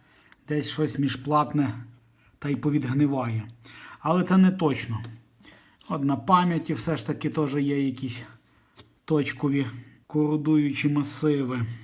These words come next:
Добре, продовжую продовжувати. А ось це вентилятор з радіатором. Я їх видував компресором перед тим, як розбирати на столі.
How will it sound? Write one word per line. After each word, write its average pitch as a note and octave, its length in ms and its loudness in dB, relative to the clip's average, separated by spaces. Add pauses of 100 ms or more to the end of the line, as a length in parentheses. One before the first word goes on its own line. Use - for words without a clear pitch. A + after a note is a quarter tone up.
(160)
Добре, D#3 500 0 (180)
продовжую D3 640 0
продовжувати. A#2+ 640 -6 (760)
А D3 140 0
ось D#3 200 0
це G3 100 2
вентилятор G3 800 2
з C#3 80 -2
радіатором. C3+ 720 -2
Я F3 200 0
їх D#3 180 -2
видував F3 580 2
компресором E3+ 800 2
перед D#3 380 -2
тим, F#3 200 2
як D3+ 260 0
розбирати D3+ 640 0
на C#3+ 140 2
столі. - 460 -6